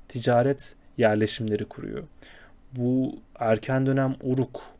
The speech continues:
hanedanı veya Uruk medeniyeti dediğimiz şehir olan Uruk'un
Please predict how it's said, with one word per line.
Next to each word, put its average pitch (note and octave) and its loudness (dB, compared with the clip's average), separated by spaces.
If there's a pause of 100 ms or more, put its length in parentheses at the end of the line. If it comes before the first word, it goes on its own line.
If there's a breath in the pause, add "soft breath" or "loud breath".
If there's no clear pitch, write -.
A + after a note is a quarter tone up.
(100)
hanedanı G#2+ 0
veya G#2 0
Uruk A#2+ -4
medeniyeti A2 0
dediğimiz G#2 -2 (320)
şehir A#2 0
olan A2+ 2
Uruk'un G#2+ 2